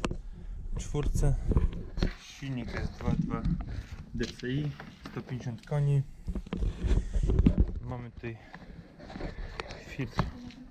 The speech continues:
Purflux, e, francuski. Koszt to jest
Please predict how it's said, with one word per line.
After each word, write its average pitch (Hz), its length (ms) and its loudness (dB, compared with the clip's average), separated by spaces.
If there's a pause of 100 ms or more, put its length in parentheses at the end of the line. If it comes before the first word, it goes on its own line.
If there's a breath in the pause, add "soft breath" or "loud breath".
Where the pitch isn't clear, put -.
(720)
Purflux, 131 720 2 (3000 loud breath)
e, 113 300 4
francuski. 135 880 2 (1900 loud breath)
Koszt 131 340 4
to 120 60 4
jest - 480 4